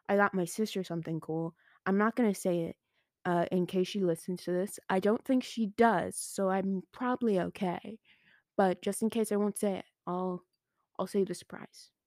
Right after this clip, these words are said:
Meh. Um, I got birthday donuts with my dad. That was, like, our, our thing when we, it was, like, a good,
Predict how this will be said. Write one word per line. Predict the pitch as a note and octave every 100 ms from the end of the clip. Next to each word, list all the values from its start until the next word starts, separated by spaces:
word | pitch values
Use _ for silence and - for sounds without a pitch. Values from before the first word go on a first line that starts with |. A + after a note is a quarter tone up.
| _ _ -
Meh. | F3 - _ _ - - _ _ F#3
Um, | F#3 F3 F3 F3+ F3+ _ _ _ _ _ _ -
I | G#3+
got | G3+ -
birthday | F#3+ G3 G3
donuts | F3 E3+ E3+ -
with | F3+
my | F3 E3+
dad. | F3+ F3+ F#3
That | F3+ F#3+
was, | F3+
like, | F3 F3+
our, | F3 F3 - _ _ _
our | F#3 F3+
thing | - F3+ E3+ E3 F3+ -
when | F#3 F3+
we, | E3+ E3 E3 - _ _ _ _ _ _ _ A3+
it |
was, | A3 G#3+
like, | G#3+ G#3
a |
good, | F#3+ F#3+ G3